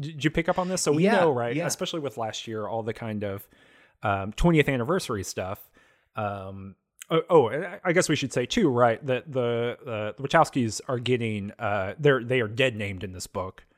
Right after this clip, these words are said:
Speaker 1: but they are dead named in this book, uh, because it was written twenty years, uh, you know,
Speaker 2: Mm-hmm.
Speaker 1: ago, and it was written contemporary with the film. And so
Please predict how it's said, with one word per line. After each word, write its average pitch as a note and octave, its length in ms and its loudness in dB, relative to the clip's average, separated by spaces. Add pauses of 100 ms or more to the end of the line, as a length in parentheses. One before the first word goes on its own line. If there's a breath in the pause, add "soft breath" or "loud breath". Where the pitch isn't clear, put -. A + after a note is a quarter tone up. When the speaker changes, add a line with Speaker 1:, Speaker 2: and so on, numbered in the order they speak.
(200)
Speaker 1:
but C3 120 2
they C#3+ 80 8
are A#2+ 140 4
dead C#3 380 0
named B2 240 -4
in A2 100 -4
this G#2 160 -6
book, G#2 400 0 (240)
uh, G2 180 -6
because A#2 280 0
it A2+ 80 -6
was A2 120 -10
written G#2+ 180 -6
twenty A#2 280 -2
years, G2+ 540 -8 (200)
uh, F#2 60 -14
you G2+ 160 -10
know, D3+ 80 2
Speaker 2:
Mm-hmm. F#2+ 260 -6
Speaker 1:
ago, F#2+ 360 -2 (360 soft breath)
and G#2 300 0
it A2+ 100 -12
was G#2 140 -8
written A#2 180 -8
contemporary A2+ 460 -2
with F#2 160 -8
the G2 60 -14
film. E2+ 320 -10
And F2+ 120 -20
so F#2 320 -8